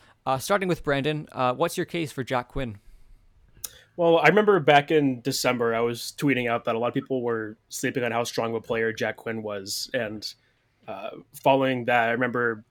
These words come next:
Speaker 2: in his next fourteen games after that, he exploded with twenty goals and thirty-one points, which I
Speaker 1: Yeah.
Speaker 2: think around that time is what really started putting him on the map and started giving this kid a lot of legitimate first-round buzz.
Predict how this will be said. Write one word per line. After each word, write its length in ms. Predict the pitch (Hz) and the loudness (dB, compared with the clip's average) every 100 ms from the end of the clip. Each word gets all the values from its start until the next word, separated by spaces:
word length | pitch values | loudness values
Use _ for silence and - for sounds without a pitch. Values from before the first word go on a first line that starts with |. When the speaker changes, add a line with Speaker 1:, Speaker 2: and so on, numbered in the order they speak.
| _ _ - _ - | _ _ -16 _ -8
Speaker 2:
in 100 | 120 | -4
his 220 | 117 107 | -4 -4
next 200 | 127 123 | -2 -2
fourteen 360 | - 120 143 123 | -2 -4 -2 0
games 180 | 120 120 | -2 -2
after 240 | 117 127 | -2 -2
that, 80 | 110 | -6
he 80 | 110 | -4
exploded 400 | - 131 120 110 | -4 -2 -2 -2
with 120 | - | -10
twenty 260 | - 123 | -6 -6
goals 280 | 117 113 113 | -2 -2 -2
and 120 | 104 | -6
thirty-one 360 | 110 113 107 104 | -8 -6 -8 -8
points, 540 | 120 107 98 - - | -6 -6 -6 -8 -8
which 400 | 117 104 - - _ _ _ _ | -10 -6 -6 -6 _ _ _ _
I 60 | 143 | 0
Speaker 1:
Yeah. 40 | |
Speaker 2:
think 180 | 135 127 | 0 2
around 200 | 127 120 | 0 2
that 180 | 120 127 | 2 0
time 160 | 123 123 | 0 -2
is 100 | 113 | -2
what 220 | 120 117 | -4 -2
really 220 | 120 120 | -4 -2
started 240 | 113 117 | -4 -6
putting 200 | - 117 | -2 -2
him 280 | 117 110 110 _ _ _ _ _ | -2 -6 -10 _ _ _ _ _
on 140 | 127 123 | -2 0
the 40 | |
map 300 | 120 113 120 | 0 0 0
and 320 | 113 110 104 - | -2 -6 -12 -14
started 320 | - 127 120 | -2 0 0
giving 220 | 117 120 | -4 -2
this 120 | 127 - | -4 -2
kid 180 | 131 | -2
a 20 | 123 | 0
lot 180 | 113 | 0
of 80 | 113 | -2
legitimate 420 | 113 110 113 113 | -4 -6 -6 -8
first-round 440 | - 117 - 117 110 | -8 -8 -4 -4 -4
buzz. 400 | 110 131 143 | -2 -2 -4